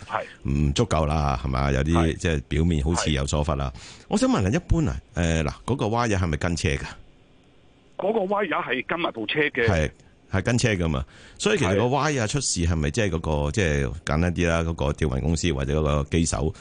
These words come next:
Speaker 2: 其實，呃，係佢應該要監督嗰條 wire 嘅。咁啊，
Speaker 1: 冇錯。
Speaker 2: 咁所以其實，嗱，問題就係，一般嚟講，我想問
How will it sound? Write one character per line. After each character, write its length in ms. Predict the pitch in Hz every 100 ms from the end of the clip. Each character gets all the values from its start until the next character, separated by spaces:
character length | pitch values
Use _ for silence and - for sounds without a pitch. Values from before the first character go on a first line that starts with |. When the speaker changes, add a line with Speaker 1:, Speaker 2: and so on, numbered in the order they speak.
| - -
Speaker 2:
其 160 | 80
實， 100 | 76 69
呃， 240 | 62 65 67
係 200 | - 76
佢 180 | -
應 200 | 78 110
該 60 | 123
要 60 | 107
監 240 | 87 101 101
督 80 | 101
嗰 100 | 85
條 100 | 69
wire 340 | 76 78 67
嘅。 80 | - - - - - - - -
咁 180 | - 160
啊， 60 | 139
Speaker 1:
冇 60 |
錯。 280 | 113 143 139 - - -
Speaker 2:
咁 40 | 185
所 160 | 180
以 140 | 175 127
其 120 | 87
實， 100 | 101
嗱， 240 | - 76 55
問 200 | 95 104
題 80 | 82
就 100 | 92
係， 120 | 85
一 260 | 82 - 175 -
般 140 | 196
嚟 120 | 98
講， 140 | - 82
我 80 | 95
想 140 | 110
問 120 | 101